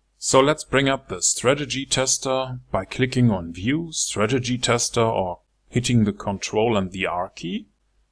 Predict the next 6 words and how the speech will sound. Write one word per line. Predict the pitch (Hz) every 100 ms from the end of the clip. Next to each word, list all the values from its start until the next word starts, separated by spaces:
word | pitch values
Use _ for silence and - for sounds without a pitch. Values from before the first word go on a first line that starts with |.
| _
and | 101 104
select | - 156 151 - -
the | 101
simple | 95 - 214 208 196 170
Bollinger | 135 143 135 110 90
Bands | 104 127 135 131